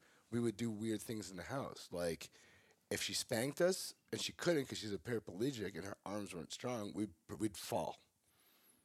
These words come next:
We'd be like, "Oh," and my dad would be like, "Damn, they are making my wife feel like a mother. I'm not even gonna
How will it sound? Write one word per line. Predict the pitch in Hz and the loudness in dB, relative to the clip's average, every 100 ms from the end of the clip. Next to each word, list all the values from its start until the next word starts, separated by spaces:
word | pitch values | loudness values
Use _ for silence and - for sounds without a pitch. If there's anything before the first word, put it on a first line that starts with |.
| _ _ _ - | _ _ _ 2
We'd | 113 | 4
be | |
like, | 117 - | 4 4
"Oh," | 170 175 175 - | 4 6 6 4
and | 120 | 2
my | 113 | 6
dad | 123 120 | 6 6
would | 113 | 6
be | 107 | 4
like, | 92 - - _ - | 2 -2 -18 _ -6
"Damn, | 95 117 110 85 73 - - 82 | 0 2 2 -2 -6 -12 -6 2
they | 113 135 156 - | 4 4 2 0
are | 110 | -2
making | 107 104 107 101 | 0 -2 -2 -4
my | 95 95 | -4 -4
wife | 92 95 85 | -2 -2 -2
feel | 101 - 95 | -6 -6 -4
like | 78 87 | -4 -6
a | 90 | -6
mother. | 101 127 62 55 - _ _ _ _ _ _ | -4 -4 -6 -14 -20 _ _ _ _ _ _
I'm | - 113 | -4 0
not | 107 | 0
even | 92 85 | 0 0
gonna | 87 80 | 0 0